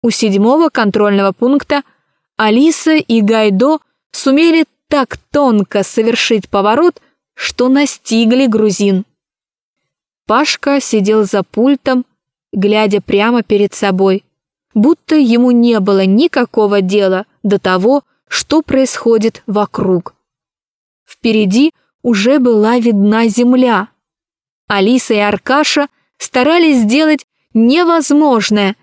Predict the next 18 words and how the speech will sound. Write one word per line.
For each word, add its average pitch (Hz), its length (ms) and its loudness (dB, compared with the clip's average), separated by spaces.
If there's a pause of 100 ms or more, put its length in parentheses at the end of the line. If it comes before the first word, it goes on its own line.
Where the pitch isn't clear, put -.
(220)
чтобы 220 380 -2
догнать 269 540 0
Янзы. 208 680 0 (800)
Но 214 160 0
уже 311 220 2
было 277 200 0
ясно, 196 720 -2 (400)
что - 360 -6
Гайдо 269 640 0 (440)
не 226 220 2
удастся 214 640 -2
прийти 190 480 -4 (100)
первым. 185 500 -2 (840)
Оставалась 208 680 -2
надежда 240 680 0 (360)
на 220 180 0
второе 208 640 -2
место. 185 540 -4